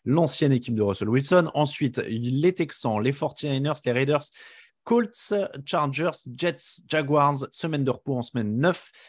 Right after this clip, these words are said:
Titans, Raiders, Panthers, Ravens, Chiefs, Cardinals, Rams, Chiefs, Chargers. Ça termine très, très dur, hein, pour, euh, pour, euh, les, les Broncos. Très, très dur. Honnêtement, euh,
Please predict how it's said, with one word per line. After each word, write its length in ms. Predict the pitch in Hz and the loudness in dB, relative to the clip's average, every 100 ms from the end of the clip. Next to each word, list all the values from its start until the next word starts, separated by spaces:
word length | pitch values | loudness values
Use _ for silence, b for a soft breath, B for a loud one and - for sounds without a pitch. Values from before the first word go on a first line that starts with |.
| B _ | B _
Titans, 340 | 202 175 170 139 - | 2 4 2 0 -4
Raiders, 420 | - 170 170 135 - - - | -2 0 4 2 0 -10 -10
Panthers, 540 | - 165 160 120 104 - | -8 -2 0 0 -2 -10
Ravens, 760 | - 180 165 165 170 - - - - - | 0 2 2 0 -4 -6 -2 -2 -4 -6
Chiefs, 520 | - 180 185 - 165 - - | -2 -2 -2 -4 -2 -2 -2
Cardinals, 560 | - 151 131 135 165 156 - | 0 2 2 0 0 -2 -6
Rams, 280 | - 175 143 - | -2 -2 -2 -8
Chiefs, 460 | - 202 - - - | -8 -6 -6 -8 -2
Chargers. 300 | 175 151 113 | 0 2 0
Ça 180 | - 117 | -2 -6
termine 420 | 104 139 202 135 | 0 0 0 -2
très, 280 | - - 233 | -6 -8 -6
très 200 | - 165 | -4 -4
dur, 260 | 131 104 101 | -4 -6 -8
hein, 140 | 110 - | -12 -6
pour, 280 | 104 98 | -4 0
euh, 340 | 92 90 85 85 - B B B B B - 104 | 0 0 -2 -4 -10 B B B B B -14 -10
pour, 300 | - 117 110 | -2 2 4
euh, 140 | 107 | 4
les, 320 | 107 107 104 101 | 4 2 2 0
les 100 | 107 | -2
Broncos. 400 | 107 101 95 - _ _ - | -4 -6 -8 -10 _ _ -16
Très, 240 | - 208 | -2 0
très 200 | - - | 2 0
dur. 220 | 131 90 - | 0 0 0
Honnêtement, 600 | 117 120 170 180 147 101 | 0 0 -2 -2 2 4
euh, 680 | 98 92 90 92 92 - | 4 2 0 -2 -4 -6